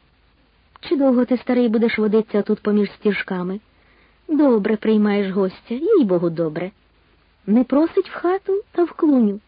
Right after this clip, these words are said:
Прошу вас до хати», — промовила Масючка до Радюка. «А де це ви нарвали вишень?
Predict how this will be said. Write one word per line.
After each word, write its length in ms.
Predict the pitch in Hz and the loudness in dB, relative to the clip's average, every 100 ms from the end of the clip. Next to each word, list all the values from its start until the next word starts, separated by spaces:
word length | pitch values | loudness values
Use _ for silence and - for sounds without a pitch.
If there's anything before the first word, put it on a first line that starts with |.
| _ _ _ _ _ _ _ - | _ _ _ _ _ _ _ 0
Прошу 320 | 240 - 233 | 0 2 0
вас 160 | 233 | 0
до 160 | 190 214 | -2 -4
хати», — 500 | - 165 156 175 - _ _ _ _ _ - | -4 -8 -8 -8 -10 _ _ _ _ _ -4
промовила 460 | 202 185 175 175 | -2 0 0 0
Масючка 560 | 175 185 - 226 - 180 | -2 -4 -6 -8 -6 -4
до 120 | 175 | -2
Радюка. 440 | 185 175 - 160 - _ _ _ _ _ _ _ _ _ _ _ _ | -4 -6 -10 -12 -14 _ _ _ _ _ _ _ _ _ _ _ _
«А 40 | 415 | 0
де 180 | 466 453 | 2 2
це 60 | 427 | 2
ви 100 | 392 | 2
нарвали 400 | 359 311 294 233 | 2 2 2 2
вишень? 460 | 175 165 - 175 | 2 -2 -6 -8